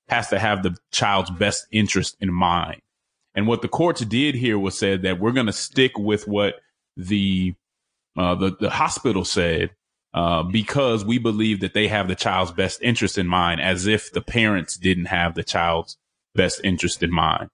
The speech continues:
Now, something I think we need to keep in mind here is that, yes, he had a terminal disease.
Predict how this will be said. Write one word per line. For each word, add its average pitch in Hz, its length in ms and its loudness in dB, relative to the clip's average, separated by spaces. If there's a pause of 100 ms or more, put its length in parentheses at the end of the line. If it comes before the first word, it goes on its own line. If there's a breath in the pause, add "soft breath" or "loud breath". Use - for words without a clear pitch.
(540)
Now, - 120 0
something 156 320 2
I 131 80 0
think 123 240 0
we 120 120 2
need 117 260 2
to 98 60 0
keep 160 300 -2
in 113 100 2
mind 95 380 0
here 101 320 0
is 92 240 -2
that, 92 360 0 (1800)
yes, 135 260 0
he 143 120 0
had 127 120 0
a 113 40 -2
terminal 123 360 0
disease. 92 680 -2